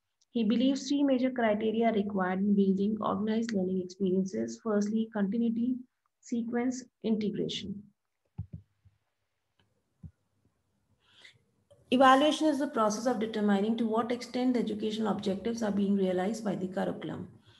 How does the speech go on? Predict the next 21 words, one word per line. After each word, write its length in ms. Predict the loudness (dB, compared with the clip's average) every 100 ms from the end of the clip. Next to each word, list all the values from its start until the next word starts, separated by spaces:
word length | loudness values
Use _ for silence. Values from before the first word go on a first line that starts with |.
| _ _
Curriculum 400 | 0 2 2 2
evaluation 500 | 4 4 6 4 2 0
is 120 | 0
the 80 | -2
process 380 | 0 -2 0
of 160 | -2 0
matching 320 | 2 2 2
initial 340 | 2 0 0 -4
expectation 680 | -6 -6 -6 -2 -2 0 -2
in 80 |
the 100 | -2
form 240 | -2 -2 0
of 120 | 2
behavioral 460 | 4 4 4 2 -2
objectives 500 | -2 -4 -4 -6 -4
with 120 | -2
outcomes 480 | 0 0 0 -4 -4
achieved 300 | -4 -4 -2
by 160 | -2
the 120 | -2 0
learner. 380 | 2 2 -2